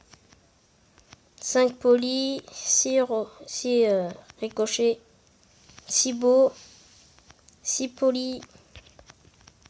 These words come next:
six Mortis, sept El Costo, trois tickets d'événement, quatre Boules,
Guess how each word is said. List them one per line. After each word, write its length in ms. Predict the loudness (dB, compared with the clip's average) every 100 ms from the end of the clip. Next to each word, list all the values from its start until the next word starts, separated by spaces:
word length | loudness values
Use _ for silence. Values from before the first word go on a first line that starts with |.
| _ _ _ _ _ _ -20 _ _ _ _ _ _ _ _ _ _ _ _ _ _ _ _ -20 -20 _ _ _ _ _ _ _ _ _ _ _ _ -12
six 200 | -6 -2
Mortis, 760 | -2 -2 -6 -4 -2 -2 -4 -12 -20 _ -20 _ -20 -4
sept 260 | 0 2
El 120 | 2 2
Costo, 460 | -2 0 0 0 -2 -20 -20 _ -20 -10
trois 160 | -6
tickets 320 | -6 -6 -6
d'événement, 520 | -4 -2 -2 -2 -2 -4 -12 -20 -20 _ _ _ _ _ _ _ _ _ _ _ _ -20 -20 0
quatre 220 | 2 2
Boules, 400 | 0 0 0 0